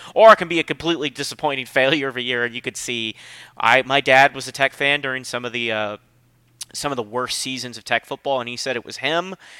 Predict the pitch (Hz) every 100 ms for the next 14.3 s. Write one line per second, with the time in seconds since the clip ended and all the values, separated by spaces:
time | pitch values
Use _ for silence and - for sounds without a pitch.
0 | - - 123 110 139 151 151 107 117 120
1 | 131 127 117 95 - - 127 110 123 123
2 | - 123 123 127 143 - 135 139 127 120
3 | 113 120 113 113 107 110 107 - 110 107
4 | 104 104 - 107 104 110 104 107 107 104
5 | 95 104 104 101 - - - 156 180 156
6 | 139 - 143 - 190 208 190 156 156 151
7 | 143 135 147 139 131 - 143 - - -
8 | - 190 180 180 156 156 143 151 165 160
9 | 165 151 143 131 151 147 135 147 139 135
10 | 127 - 139 123 113 135 127 120 - 131
11 | - 131 127 123 - 127 120 131 120 117
12 | 110 - 165 160 147 87 90 - - 120
13 | - 131 131 - 117 123 147 143 110 123
14 | 143 160